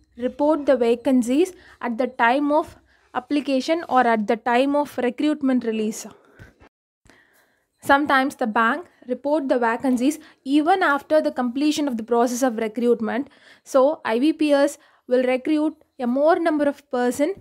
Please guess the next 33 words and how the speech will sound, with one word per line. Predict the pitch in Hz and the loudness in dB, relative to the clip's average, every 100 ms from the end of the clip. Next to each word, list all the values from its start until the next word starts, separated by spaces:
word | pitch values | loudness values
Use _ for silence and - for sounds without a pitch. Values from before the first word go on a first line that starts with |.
| - _ | -16 _
than | 214 233 269 349 392 _ _ | -4 0 2 0 -6 _ _
the | 240 | -4
vacancy | 233 240 254 302 269 294 | 0 0 2 0 2 0
reported | 254 240 262 262 277 | 0 2 2 2 0
by | 233 214 220 | 0 0 -2
itself. | - 254 349 - - _ _ _ _ _ _ _ _ _ _ _ _ _ _ _ | -2 -4 -4 -10 -20 _ _ _ _ _ _ _ _ _ _ _ _ _ _ _
So | - 302 | 2 4
I | 262 262 | 4 2
don't | 294 330 359 | 2 0 -2
feel | - 311 285 | -4 -4 -4
good | 220 277 262 - _ _ _ | -2 -2 -2 -8 _ _ _
to | 269 | -4
give | 233 302 - | 2 0 2
preference | 269 285 277 277 | -2 0 -2 -2
to | 269 | -2
the | 233 | -2
banks | 220 233 277 - | 0 0 -2 -8
according | - 233 247 247 254 | -12 0 2 2 -2
to | 247 | -2
the | 220 | -2
vacancy. | 214 220 240 233 240 381 - _ _ - _ | -2 -2 -2 -2 -4 -6 -8 _ _ -20 _
It | 285 | -6
may | 240 285 269 | 0 2 2
lead | 277 320 339 - _ | 2 2 2 -4 _
to | 269 | -4
the | 262 | -2
loss | 247 247 262 285 | 0 2 2 2
of | 294 269 | -2 -2
working | 247 269 262 302 320 _ | -2 -2 -2 -6 -6 _
in | 254 262 | -6 -2
your | 262 | 0
dream | 233 214 262 269 | 0 0 0 0
bank. | 226 220 277 415 | 0 0 -2 -6